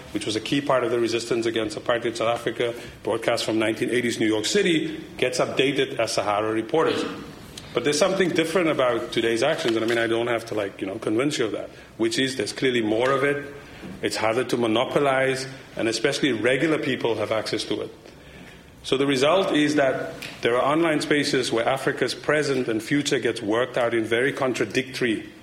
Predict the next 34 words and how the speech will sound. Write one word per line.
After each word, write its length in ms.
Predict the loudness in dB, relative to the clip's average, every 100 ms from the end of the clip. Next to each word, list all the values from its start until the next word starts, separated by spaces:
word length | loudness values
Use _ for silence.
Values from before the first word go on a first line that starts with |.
| -20 -4
complementary 680 | -4 0 0 2 0 0
ways. 280 | 0 0 -2
This 80 | -2
is 80 | 0
why 120 | 0
I 40 |
gave 300 | 2 2 0
you, 220 | 0 -4 -4 -14 -20 -8
you 80 | -2
know, 100 | 0
not 220 | 2 2
just 300 | 0 -2 -2
the 80 | -4
same 300 | 0 2 2
kind 200 | 2 2
of 80 | 0
example, 480 | 0 -2 0 -2 -2
which 160 | -4
is 60 | -4
sort 140 | -6
of 60 | -6
straightforward, 560 | -2 -2 0 -2 -2 -6 -12 -14
or 40 | -10
the 80 | -4
sort 180 | -2
of 100 | -2
things 220 | 0 0 0
that 100 | -2
we 80 |
generally 320 | 0 0 0 -2
just 160 | -4
can 140 | -4 -4
agree 260 | -2 -2
with. 200 | -2 -4